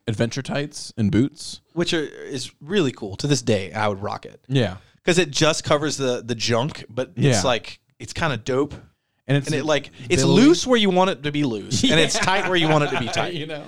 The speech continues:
Speaker 2: You know what I'm saying?
Speaker 1: It lifts and supports
Speaker 2: That's
Speaker 1: and
Speaker 2: what I like about it.
Speaker 1: separates.
Speaker 2: But I was thinking,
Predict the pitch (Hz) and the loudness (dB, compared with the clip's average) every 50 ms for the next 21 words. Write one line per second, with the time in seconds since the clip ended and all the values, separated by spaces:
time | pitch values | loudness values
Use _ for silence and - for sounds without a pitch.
0 | - - - - - 170 165 160 147 143 - 160 160 175 185 196 196 - 147 139 | -18 -20 -12 -2 2 4 4 4 4 2 0 -2 -2 -2 -2 -4 -4 -6 -8 -6
1 | 135 143 170 170 - - 143 139 135 - - 107 - - 92 - - - - - | -2 -2 -2 -2 -2 -2 -2 -2 -2 -2 -6 -8 -10 -10 -12 -12 -10 -10 -8 -4
2 | - - 117 131 185 170 156 151 156 151 - - 117 101 98 - - - - - | 0 0 2 2 4 4 4 2 2 0 0 -2 -2 -4 -6 -6 -8 -12 -14 -16
3 | - - - - 196 - - 285 330 330 - - 233 202 - 190 175 170 160 156 | -20 -20 -4 -2 0 2 2 2 2 2 0 0 -2 -2 0 0 0 0 0 -2
4 | 160 | -4